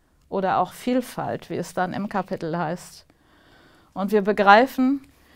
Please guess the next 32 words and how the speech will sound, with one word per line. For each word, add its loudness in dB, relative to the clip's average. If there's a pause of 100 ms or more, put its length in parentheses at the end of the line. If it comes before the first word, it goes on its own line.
(180)
dass -2
das -2
ganze 6
Leben 6
aus 0
bunten 0
Stühlen 2
besteht, -6 (600)
die 0
noch 0
leer 8
sind, 4
aber 4
besetzt 0
werden 2
sollen, -4 (420)
mit -4
wem 0
auch -2
immer. -4 (680)
Und -8
ich -2
muss 0
mit -2
meinem 2
Nachbarn 0
ins -10
Gespräch -4
kommen, -2
mit -4
meiner -2
Nachbarin, -6